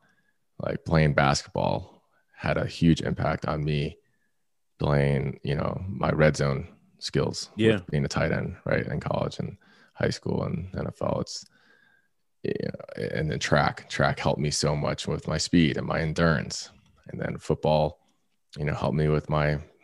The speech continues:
Speaker 1: basketball, like, being
Speaker 2: Yeah.
Speaker 1: big and being physical in the paint. So
Speaker 2: Yeah, I don't, I don't
Speaker 1: baseball,
Speaker 2: think a
Speaker 1: hand-eye
Speaker 2: lot of people
Speaker 1: coordination,
Speaker 2: know.
Speaker 1: right? It's just
Speaker 2: Uh, they don't see the, ki-, you know, I know a lot of people that,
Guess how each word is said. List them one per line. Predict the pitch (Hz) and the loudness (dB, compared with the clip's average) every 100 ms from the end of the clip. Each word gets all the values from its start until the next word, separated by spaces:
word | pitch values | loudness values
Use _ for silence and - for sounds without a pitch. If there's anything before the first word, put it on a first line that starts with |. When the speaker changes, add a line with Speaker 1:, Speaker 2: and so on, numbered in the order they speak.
| _ _ - | _ _ 0
Speaker 1:
basketball, | 78 90 - - - 92 _ _ | 2 2 0 -4 -4 -6 _ _
like, | - - - | -10 -8 -4
being | 80 80 78 | 0 2 4
Speaker 2:
Yeah. | |
Speaker 1:
big | 78 80 76 | 4 2 2
and | 76 | 0
being | 80 76 | 0 0
physical | 73 73 76 | -2 -2 2
in | 78 | 2
the | 73 | 2
paint. | 78 76 - _ - _ _ _ _ | 0 0 -2 _ -20 _ _ _ _
So | - 78 73 69 69 - _ _ _ _ _ _ _ _ - | -8 -2 0 0 -2 -8 _ _ _ _ _ _ _ _ -4
Speaker 2:
Yeah, | 123 | 0
I | |
don't, | |
I | |
don't | 131 | 2
Speaker 1:
baseball, | 143 - 73 73 | 2 2 4 4
Speaker 2:
think | - | 4
a | |
Speaker 1:
hand-eye | 80 78 | 6 6
Speaker 2:
lot | |
of | 78 | 6
people | |
Speaker 1:
coordination, | 87 90 78 71 | 8 8 8 4
Speaker 2:
know. | 71 | 6
Speaker 1:
right? | 78 - 98 - - | 6 4 -2 -12 -20
It's | - | -14
just | - - - - _ _ _ - | -12 -14 -18 -20 _ _ _ -6
Speaker 2:
Uh, | 107 - | -2 2
they | 113 | 2
don't | 160 135 | 2 0
see | - 123 | -4 -4
the, | 101 92 | -2 -4
ki-, | - - | -6 -6
you | 104 | -2
know, | 98 92 | 0 0
I | |
know | 120 127 | 0 0
a | 104 | 0
lot | 104 | -2
of | |
people | 107 101 95 90 | -4 -4 -2 -2
that, | 85 | -4